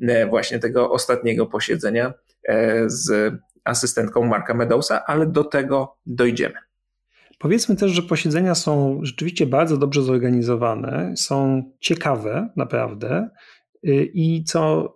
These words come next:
Speaker 2: jest, mam z-, mam wrażenie, bardzo istotne, są zrozumiałe dla zwykłego odbiorcy, bo, mm,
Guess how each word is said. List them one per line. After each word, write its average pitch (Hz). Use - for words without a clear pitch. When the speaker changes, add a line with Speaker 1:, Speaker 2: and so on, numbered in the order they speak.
Speaker 2:
jest, 143
mam 143
z-, 139
mam 135
wrażenie, 135
bardzo 131
istotne, 147
są 151
zrozumiałe 139
dla 135
zwykłego 127
odbiorcy, 123
bo, 123
mm, 127